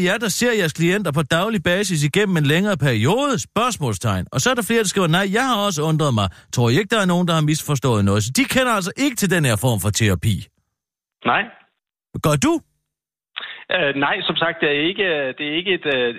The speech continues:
Speaker 2: et tilfælde, jeg har hørt om før. Det,
Speaker 1: Nå, så det er,
Speaker 2: øh,
Speaker 1: hvis
Speaker 2: det skal
Speaker 1: folk
Speaker 2: jeg
Speaker 1: ringer til jer, så siger du ikke til dem,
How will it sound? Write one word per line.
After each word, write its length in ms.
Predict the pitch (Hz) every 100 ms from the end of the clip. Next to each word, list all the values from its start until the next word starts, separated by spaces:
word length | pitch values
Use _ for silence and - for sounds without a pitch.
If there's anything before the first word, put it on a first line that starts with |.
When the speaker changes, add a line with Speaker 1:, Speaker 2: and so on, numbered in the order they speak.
| 143
Speaker 2:
et 60 | 135
tilfælde, 360 | 160 175 165 135
jeg 100 | 120
har 60 | 110 131
hørt 140 | 151
om 140 | 143 131 -
før. 120 | 139 131 -
Det, 80 | -
Speaker 1:
Nå, 140 | 147 127
så 120 | 160
det 80 | 151
er, 40 |
Speaker 2:
øh, 60 | 170
Speaker 1:
hvis 100 | 170
Speaker 2:
det 0 |
skal 60 | 233
Speaker 1:
folk 140 | 240 180
Speaker 2:
jeg 80 |
Speaker 1:
ringer 160 | 208 226
til 180 | 196 185
jer, 160 | 165
så 140 | 170 175
siger 260 | - 190
du 280 | 185 180 180
ikke 180 | 165 165
til 180 | - 143
dem, 160 | 147